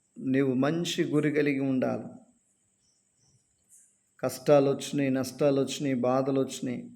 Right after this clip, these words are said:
అయినప్పటికీ నీ గురి అనేది మారకూడదు. యేసు ప్రభు వారికి ఎన్నో కష్టాలు వచ్చినప్పుడు తండ్రి చిత్తము చేయటానికి ఆయన గురి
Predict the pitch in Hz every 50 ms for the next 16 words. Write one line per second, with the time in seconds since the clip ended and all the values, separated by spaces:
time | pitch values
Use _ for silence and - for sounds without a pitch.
0 | - _ - 135 147 165 175 180 180 180 185 180 180 170 180 175 170 143 131 139
1 | 147 156 170 160 160 160 156 151 147 151 139 135 139 143 - - - - _ _
2 | _ _ _ _ _ _ _ 147 113 117 123 135 143 147 135 139 135 120 117 113
3 | 113 - - - - _ _ _ - - - _ _ _ _ _ _ _ _ _
4 | _ _ _ _ _ _ _ _ _ _ _ _ _ _ _ _ _ _ _ _
5 | _ _ _ _ _ _ _ _ _ _ _ _ _ _ _ _ _ _ _ _
6 | _ _ _ _ _ _ _ _ - 185 135 131 - - 170 160 160 160 160 160
7 | 160 156 165 165 165 165 165 165 170 165 165 165 165 165 165 165 165 165 147 -
8 | - - 160 156 160 160 151 - - 170 156 151 156 - 156 143 139 123 123 -
9 | - - - - _ _ _ _ _ _ _ _ _ _ _ - 131 127 139 160
10 | 165 156 160 165 165 - - - 165 160 160 160 165 160 156 151 156 156 156 156
11 | 151 151 151 143 131 135 135 135 120 120 139 135 143 139 139 139 - - -